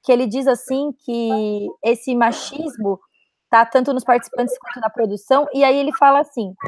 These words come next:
que a maioria do cast feminino não entra pra jogar. Eu acho, interpretando esse comentário dele, que ele quis dizer que, tipo, existem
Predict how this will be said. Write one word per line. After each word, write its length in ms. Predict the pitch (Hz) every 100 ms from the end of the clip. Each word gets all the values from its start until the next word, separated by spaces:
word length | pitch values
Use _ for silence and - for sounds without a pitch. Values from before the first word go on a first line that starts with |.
| - _ _ _ -
que 80 | 269
a 80 | 262
maioria 540 | 262 262 254 277 359
do 120 | 285
cast 360 | - 226 - -
feminino 420 | 214 208 233 269
não 160 | 269 262
entra 240 | 269 294
pra 240 | - 277
jogar. 680 | 262 269 269 196 190 180 160 - - - - _ _ _ _ _ _ 262
Eu 180 | 339
acho, 540 | 339 311 330 - 247 202 247
interpretando 560 | 240 240 220 226 220
esse 140 | 214 -
comentário 440 | 202 190 196 165
dele, 400 | 156 233 202 196 _ _
que 60 | 247
ele 180 | 240 233 -
quis 240 | 330 349
dizer 320 | 240 190 190
que, 460 | 262 - - - 247
tipo, 540 | - 247 - 247 240 214 - 254 - _ -
existem 460 | 247 269 294 294